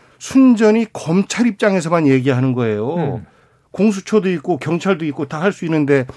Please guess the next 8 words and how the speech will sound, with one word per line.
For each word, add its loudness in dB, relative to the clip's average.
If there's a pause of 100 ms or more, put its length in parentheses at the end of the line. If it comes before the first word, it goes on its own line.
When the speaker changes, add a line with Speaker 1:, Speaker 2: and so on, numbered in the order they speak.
(300)
Speaker 1:
검찰이 0
처음부터 -2
끝까지 -4
다 0
못하면 2
어렵게 2 (460)
되는 2
겁니까? 0